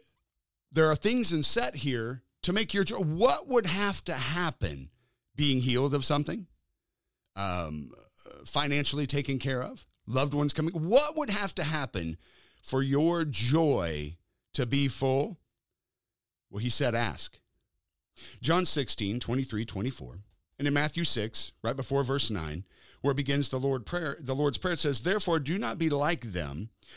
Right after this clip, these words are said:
for your Father knows the things you have need of before you ask him." Now, notice, it does not say your Father knows what you need, so don't ask. He said, "Ask." Matthew seven, seven through eleven, "Ask and it will be given you.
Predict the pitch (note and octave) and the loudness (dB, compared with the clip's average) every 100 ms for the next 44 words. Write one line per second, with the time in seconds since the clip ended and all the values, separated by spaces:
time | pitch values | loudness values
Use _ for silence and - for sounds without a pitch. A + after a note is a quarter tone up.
0 | - F3+ F3+ E3 F3+ G#3 G3 F3 D#3+ E3+ | -2 4 4 4 2 2 0 2 4 4
1 | C#3 C#3+ - D3+ C#3+ C3 B2+ B2+ C3+ A2 | 2 -2 0 0 0 0 0 2 2 2
2 | F#2 F#2 F#2+ - G2+ G2 G2 - A#2 G#2 | 0 -2 -4 -2 -2 0 -2 -2 0 0
3 | - F2 F#2+ C#3 F#3+ F3 G#2+ - _ _ | -2 -4 0 2 2 2 -2 -6 _ _
4 | _ C#3 D#3+ E3 F3+ - F3 E3 C#3+ D#3 | _ -2 2 4 4 2 2 2 2 2
5 | D#3 D3 D3 D3+ C3 C#3 C3+ B2+ C#3+ D#3 | 2 4 4 2 2 0 0 2 4 4
6 | C3+ - A2+ E3 G3+ F2 D2+ - - _ | 2 2 6 6 6 2 -2 -4 -8 _
7 | _ _ _ _ _ B2+ A#2+ G3 F#3+ A2+ | _ _ _ _ _ -2 2 2 2 2
8 | C3+ C3+ _ _ F#3+ A3+ B2 - - - | 0 -6 _ _ 0 2 0 -2 -6 -10
9 | _ _ _ _ _ _ _ _ _ _ | _ _ _ _ _ _ _ _ _ _
10 | _ _ _ _ _ _ F#2+ E2+ F#2 - | _ _ _ _ _ _ -8 -4 -2 0
11 | F2+ A#2 - G2+ G#2 G2+ G2+ G#2 C3 C3 | -2 -2 -2 -2 -2 -4 -2 -2 0 0
12 | D3+ - C3 B2 A#2 A2 C3+ G#2+ C#2 | 0 0 -2 -2 -2 0 0 0 -4